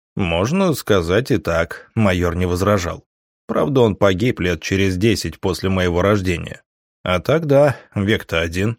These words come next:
"А дальше?" "И что же тебя еще интересует?" "Инициировали меня в крымскую кампанию", продолжил он. "Какую?" "В первую, разумеется. Тогда все было гораздо сложней. Кровь приходилось пить.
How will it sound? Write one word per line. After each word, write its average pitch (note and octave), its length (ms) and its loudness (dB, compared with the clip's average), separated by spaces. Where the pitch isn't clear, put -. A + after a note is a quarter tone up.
"А G#2+ 120 2
дальше?" F#2 540 0
"И F#2+ 180 -4
что - 340 -4
же C#3+ 120 0
тебя C#3 300 2
еще C3 320 2
интересует?" A#2 880 0
"Инициировали G#2 840 2
меня F#2+ 300 2
в - 80 -10
крымскую C#3 500 2
кампанию", F2 720 0
продолжил F2+ 600 -2
он. E2 200 -6
"Какую?" A#2 560 0
"В - 100 -20
первую, G#2+ 480 4
разумеется. F2+ 840 0
Тогда D3 340 0
все C3+ 200 0
было B2+ 240 4
гораздо F#2+ 480 2
сложней. F2+ 680 -2
Кровь D#3 320 2
приходилось F#2+ 640 0
пить. - 400 -10